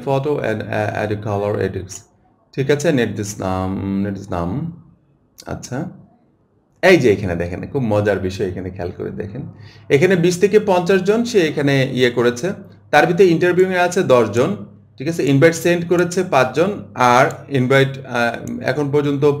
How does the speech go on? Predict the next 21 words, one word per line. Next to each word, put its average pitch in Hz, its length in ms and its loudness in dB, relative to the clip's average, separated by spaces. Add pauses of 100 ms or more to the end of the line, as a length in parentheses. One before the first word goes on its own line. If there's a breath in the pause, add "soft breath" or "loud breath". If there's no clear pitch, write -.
(420 loud breath)
under 156 220 4
reviewed 151 440 2
invite 131 280 4
আছে 110 180 0
পাঁচজন। 95 480 -6
এখন 170 240 0
এখানে 196 220 2
প্রশ্ন 190 300 -2
আসতে 107 280 -4
পারে, 98 260 -6
এখানে 139 180 -4
ইন্টারভিউ 190 340 2
সেন্ডই 190 360 2
করেছে 226 340 4
পাঁচজনকে, 131 720 2 (500 loud breath)
কিন্তু 170 220 2
এখানে 160 540 2 (140)
দশ 131 200 6
জন 117 120 2
কীভাবে 101 360 -4
আসলো? - 480 -12